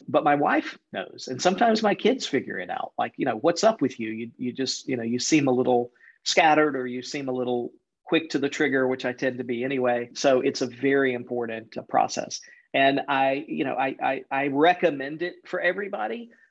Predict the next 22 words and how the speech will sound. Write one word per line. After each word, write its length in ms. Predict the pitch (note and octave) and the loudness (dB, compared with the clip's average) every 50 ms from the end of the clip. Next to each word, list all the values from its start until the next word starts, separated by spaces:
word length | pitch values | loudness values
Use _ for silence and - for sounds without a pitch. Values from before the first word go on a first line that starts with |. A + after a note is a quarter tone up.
| _ _ | _ _
but 160 | D3 C#3+ C#3 | 0 0 2
if 180 | - D3 C#3 - | 0 -2 0 2
I 120 | D3 C#3 | 2 2
could 200 | C3 - C#3+ C3 | 2 -2 -6 -6
mandate 600 | B2+ C3+ C#3 C#3+ C#3+ D3+ D3+ C#3+ C#3+ C3 C3 B2+ | -6 -6 -6 -4 -2 -2 -2 0 0 0 0 -2
it, 80 | B2+ B2 | -4 -6
I 80 | A#2 A#2 | -6 -8
would 180 | A#2 G#2 F#2 | -10 -12 -14
mandate 380 | G2 F2+ F2 E2+ F2 - - - | -16 -18 -18 -20 -20 -20 -20 -18
it. 120 | - - _ _ _ _ _ | -20 -20 _ _ _ _ _
Because 440 | - A#2 A2 - B2+ B2 B2+ A#2+ - | -10 -10 -8 -8 -8 -8 -8 -8 -8
if 180 | - - - - | -10 -10 -4 -2
we 140 | C3+ C3+ C3+ | -2 -2 -2
don't 600 | C3 B2+ C3+ C3 C3+ C#3+ D3 D3+ D3 D3 - - - _ | 0 0 2 2 4 4 4 2 0 -2 -8 -12 -14 _
take 260 | - - D3 C3+ C3 C3 | -4 2 2 2 2 2
care 200 | - C3 B2 B2 | 0 2 2 2
of 80 | A#2 | 0
ourselves 800 | A2+ A2+ A2 - - A#2+ A2+ A2 A2 A2+ A2+ A2+ A2+ - - - _ _ _ _ _ | -2 -4 -6 -6 -4 -2 -2 -2 -2 -4 -8 -10 -12 -14 -14 -14 _ _ _ _ _
in 140 | - B2 A#2+ | -6 -6 -2
doing 240 | A#2+ A#2+ A#2+ A#2 A#2 | 0 2 2 2 0
this, 420 | A2 G#2 - A2 - - - - - - | 0 -4 -4 -4 -4 -6 -6 -8 -10 -12
then, 340 | C#3 B2+ C3 B2+ B2 B2+ | -4 0 2 2 2 0